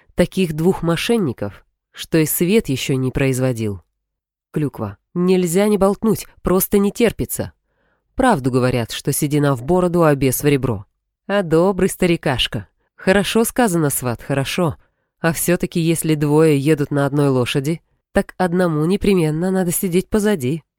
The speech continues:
Честная душа, сударь, честнейшая. Но Богу угодно смирение, соседушка.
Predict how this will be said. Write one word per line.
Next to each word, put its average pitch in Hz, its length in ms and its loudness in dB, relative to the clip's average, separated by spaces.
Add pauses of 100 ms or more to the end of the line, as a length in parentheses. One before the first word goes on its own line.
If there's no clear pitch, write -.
(160)
Честная 220 560 0
душа, 160 400 -2
сударь, 117 400 -8
честнейшая. 185 800 -2 (420)
Но 135 200 -2
Богу 139 320 0
угодно 165 400 0
смирение, 165 520 0
соседушка. 110 760 -6